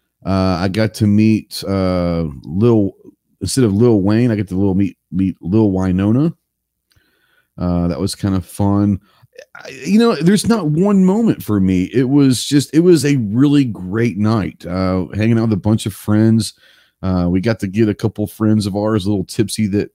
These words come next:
uh, usually don't do that. So we got to have fun with that.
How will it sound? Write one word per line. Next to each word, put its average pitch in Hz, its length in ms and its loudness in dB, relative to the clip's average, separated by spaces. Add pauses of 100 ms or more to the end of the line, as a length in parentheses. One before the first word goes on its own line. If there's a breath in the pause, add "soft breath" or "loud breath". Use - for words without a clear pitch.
(140)
uh, 87 380 -4
usually 107 340 -2
don't 107 380 -2 (540)
do 110 240 4
that. 113 400 0
So - 120 -6
we 92 60 -6
got 104 120 -4
to - 60 -8
have 95 200 -2
fun 104 220 -2
with 92 180 -4
that. 101 380 -2